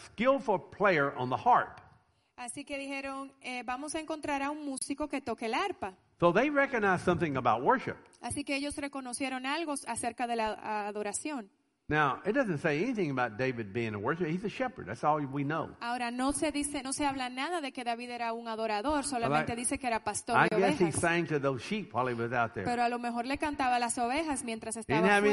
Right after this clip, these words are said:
Speaker 1: anything else to do, so he just brought his harp along and played out there.
Speaker 2: No tenía nada más que hacer, entonces traía su arpa y le tocaba a las ovejas.
Speaker 1: He's probably practicing in the garage. His dad said, "Hey, get that noise out of here, man."
Speaker 2: Y tal vez practicaba en su garaje y el papá le dijo, "Saca ese
Speaker 1: So he
Speaker 2: ruido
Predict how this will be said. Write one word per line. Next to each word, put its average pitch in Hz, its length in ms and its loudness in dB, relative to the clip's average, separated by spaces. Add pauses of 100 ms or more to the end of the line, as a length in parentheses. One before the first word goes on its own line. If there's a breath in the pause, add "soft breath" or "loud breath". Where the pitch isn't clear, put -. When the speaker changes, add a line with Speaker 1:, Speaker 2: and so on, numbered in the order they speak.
Speaker 1:
anything 202 180 6
else 214 160 6
to 151 80 0
do, 147 160 2
so 139 100 2
he 175 80 4
just 151 300 0
brought 151 160 6
his 143 100 0
harp 170 280 8
along 147 320 4
and 110 100 -8
played 147 380 2
out 110 220 0
there. 107 200 -2
Speaker 2:
No 247 140 -4
tenía 262 320 -4
nada 254 240 -4
más 254 180 -4
que 269 80 -6
hacer, 320 300 -2
entonces 247 360 -2
traía 240 360 2
su 247 180 0
arpa 285 260 0
y 294 40 -2
le 240 120 -4
tocaba 220 380 0
a 214 40 -2
las 214 180 -2
ovejas. 233 400 -4
Speaker 1:
He's 151 120 2
probably 170 300 4
practicing 139 400 2
in 139 100 0
the 127 60 -4
garage. 131 580 6
His 117 120 -4
dad 131 240 0
said, 117 120 -2
"Hey, 165 140 2
get 180 220 -2
that 170 100 -2
noise 127 300 -2
out 104 160 2
of 90 80 -6
here, 92 100 -4
man." 107 300 -6 (180 loud breath)
Speaker 2:
Y 247 80 -4
tal 240 220 -2
vez 240 100 0
practicaba 254 480 -2
en 254 80 -4
su 262 140 0
garaje 277 400 0
y 247 60 -2
el 233 100 -4
papá 233 260 0
le 233 140 -2
dijo, 240 400 0 (200)
"Saca 285 360 -4
ese 294 180 -2 (260)
Speaker 1:
So 147 60 2
he 139 160 6
Speaker 2:
ruido - 60 4